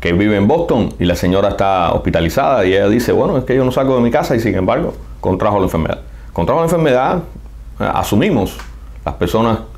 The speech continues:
que ella conoce la asumen porque las personas que viven con ella han tenido contacto eventualmente con personas que han estado infectadas y, bueno, lamentablemente ella fue contagiada, ahora le toca recuperarse. Y como ese caso hay,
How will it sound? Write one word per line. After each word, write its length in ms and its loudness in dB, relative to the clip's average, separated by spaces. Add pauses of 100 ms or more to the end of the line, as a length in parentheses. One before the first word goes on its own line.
que 100 0
ella 140 2
conoce 280 2
la 60 2
asumen 340 0
porque 400 0 (920)
las 180 0
personas 400 0
que 140 -2
viven 240 2
con 180 2
ella 300 2 (540)
han 160 0
tenido 280 4
contacto 640 0 (160)
eventualmente 760 2
con 380 0 (400)
personas 400 0
que 80 -2
han 60 2
estado 300 2
infectadas 640 0 (480)
y, 140 2
bueno, 300 2
lamentablemente 800 2 (300)
ella 180 2
fue 120 2
contagiada, 520 2
ahora 340 2
le 140 0
toca 220 2
recuperarse. 680 -2 (920)
Y 180 0
como 420 2
ese 200 0
caso 460 2
hay, 300 0